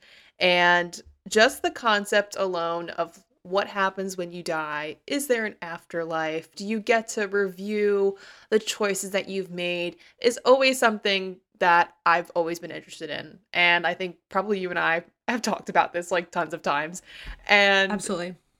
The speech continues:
Speaker 1: just hearing the concept of this book alone, I was like, "I have to read this." And the idea of also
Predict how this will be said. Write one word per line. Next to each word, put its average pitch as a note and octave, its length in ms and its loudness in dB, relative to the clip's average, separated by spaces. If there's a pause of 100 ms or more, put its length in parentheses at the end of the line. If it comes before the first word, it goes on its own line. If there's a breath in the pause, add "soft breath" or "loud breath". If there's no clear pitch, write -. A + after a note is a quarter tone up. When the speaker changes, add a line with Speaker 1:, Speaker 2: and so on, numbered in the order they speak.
(520)
Speaker 1:
just A#3 180 0
hearing C4 480 6
the F#3+ 600 4
concept G3 380 0
of F#3+ 160 -4
this F#3 100 -12
book G3 220 2
alone, F3 460 2
I F#3 60 2
was F#3 100 0
like, E3+ 120 -2
"I D#3 40 -4 (200)
have E3 220 0
to F3 140 -6
read D#3+ 220 -12
this." - 320 -8 (400 loud breath)
And F#3+ 600 6 (380)
the A3+ 200 8
idea C4+ 380 8
of G#3+ 120 4
also F#3 640 4